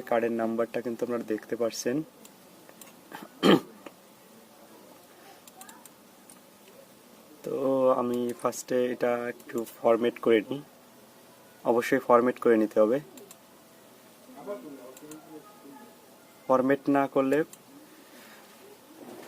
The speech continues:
ঝামেলা হতে পারে, অবশ্যই আপনারা ফরম্যাট করে নেবেন, অবশ্যই ফরম্যাট করে নিতে হবে। তো এবার আমি রেজুলেশন অনুযায়ী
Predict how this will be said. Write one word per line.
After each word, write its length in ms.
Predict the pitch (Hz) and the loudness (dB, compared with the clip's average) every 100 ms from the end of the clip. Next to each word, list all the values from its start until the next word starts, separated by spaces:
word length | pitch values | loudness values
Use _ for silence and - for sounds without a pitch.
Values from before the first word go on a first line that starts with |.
| - | -6
ঝামেলা 340 | - 113 120 123 113 | -2 2 2 4 2
হতে 160 | 107 107 | 2 4
পারে, 160 | 104 139 160 - - - - - - - - 165 147 - - - - - - - - - - 127 | 4 4 -2 -16 -20 -20 -20 0 8 10 12 12 8 -8 -20 -20 -20 -20 -20 -16 -12 -12 -4 0
অবশ্যই 340 | 127 - 143 | 0 4 6
আপনারা 220 | 131 135 135 - | 8 6 2 2
ফরম্যাট 340 | 123 123 123 - | 0 0 -2 -2
করে 120 | 120 113 | 0 0
নেবেন, 220 | 110 135 156 - - - - - - - - - - - - - - - - - - - - | -2 -2 -4 -10 -20 -20 -20 -16 -14 -14 -16 -20 -20 -20 -20 -20 -20 -20 -20 -20 -20 -14 -8
অবশ্যই 400 | 123 127 - 139 135 | -6 -6 0 0 2
ফরম্যাট 300 | 123 123 123 - | 0 0 -4 -2
করে 120 | 120 | -2
নিতে 140 | 113 110 | -2 -4
হবে। 120 | 117 113 | -4 0
তো 40 | 120 | 0
এবার 140 | 117 117 | 2 0
আমি 120 | 113 135 - - - - 120 | -2 -6 -10 -20 -14 -8 -4
রেজুলেশন 500 | 117 113 117 113 127 123 | -2 -2 -2 -2 -4 -4
অনুযায়ী 300 | 123 120 123 | -4 -4 -4